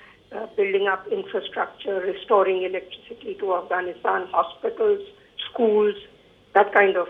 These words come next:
thing. Uh, but India has also provided training to Afghan National Army troops, uh, by sending training teams to Afghanistan. It has in the past also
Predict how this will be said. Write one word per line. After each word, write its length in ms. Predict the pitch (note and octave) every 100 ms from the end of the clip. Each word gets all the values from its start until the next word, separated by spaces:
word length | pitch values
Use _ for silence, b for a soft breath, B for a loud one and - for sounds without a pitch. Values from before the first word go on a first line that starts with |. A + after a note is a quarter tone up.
| -
thing. 200 | G3+ - - _ _ _ _ B B B B -
Uh, 320 | G#3 G3 G3+ -
but 560 | E4 G4 - - - A#3 - _ _ _ _ _ _
India 260 | A#3 B3 D4+ -
has 140 | D4+ - -
also 560 | G#3 G#3 - - F#3 - _ _
provided 540 | - F#3+ F#3 F#3 G3+ G#3 -
training 380 | G#3 G#3 A#3+ A#3
to 120 | F#3+
Afghan 440 | F#3 - G3 F3+ F#3
National 480 | F#3+ - - G#3
Army 440 | G3 F#3 F#3+ F#3 F#3 b b b b b -
troops, 320 | - C#4+ - - - b b b _
uh, 240 | - G3+ - - _ -
by 120 | G#3 G#3
sending 400 | B3 A#3 B3+ G#3 - -
training 320 | - G#3 A3 A3 -
teams 320 | A#3+ C4+ -
to 140 | - F#3
Afghanistan. 680 | G3+ G3 F3 E3+ - G3+ G#3+ - _ _ b b _ _
It 140 | A#3 A#3
has 300 | B3+ C#4 C#4
in 140 | B3
the 80 | A3+
past 360 | A3 G#3 G#3 -
also 520 | - G3 G3 - G3+